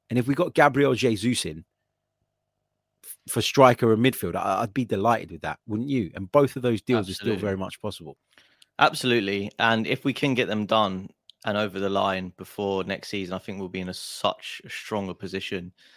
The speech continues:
Speaker 2: But as I say, you know, it's kind of in one of them situations where for Jesus, there's competition. Tielemans, I think, you know,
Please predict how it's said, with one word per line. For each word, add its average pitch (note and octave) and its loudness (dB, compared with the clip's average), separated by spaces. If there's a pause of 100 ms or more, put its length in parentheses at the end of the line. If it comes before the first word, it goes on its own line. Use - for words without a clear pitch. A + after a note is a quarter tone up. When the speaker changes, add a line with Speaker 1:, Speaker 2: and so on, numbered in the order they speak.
(560)
Speaker 2:
But A2+ 4
as A2+ -2
I G#2+ 2
say, A2 0
you G2 -10
know, G2+ 0
it's - -4
kind A2 0
of G2 -2
in G2+ -4
one G2+ 0
of G#2 -2
them G2+ -4
situations G2+ -4
where F#2+ 0
for - -8
Jesus, G2+ -4
there's G2+ -6
competition. G2+ -6 (680)
Tielemans, E3+ 4
I B2 6
think, C3 -2 (520)
you A#2+ -2
know, G#2+ 0